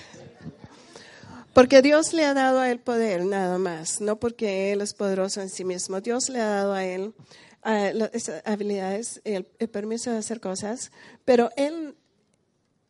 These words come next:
tiene dominio por el, en el mundo, pero no en nosotros. Y esa es la parte donde tenemos que recordar siempre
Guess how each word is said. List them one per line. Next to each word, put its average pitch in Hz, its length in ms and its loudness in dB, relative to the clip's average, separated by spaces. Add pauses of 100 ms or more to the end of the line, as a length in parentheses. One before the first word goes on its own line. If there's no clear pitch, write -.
(300)
tiene 294 240 0
dominio 277 540 -2
por 262 160 -2
el, 226 160 -6 (160)
en 247 180 -6
el 233 100 -6
mundo, 247 380 -8
pero 214 320 -2
no 220 160 -2
en 226 160 -4
nosotros. 220 680 -6
Y 240 80 -2
esa 254 180 -4
es 294 80 -6
la 277 80 -6
parte 240 340 -4
donde 240 260 -2
tenemos 220 520 -2
que 220 140 -2
recordar 220 560 -2
siempre 226 640 -2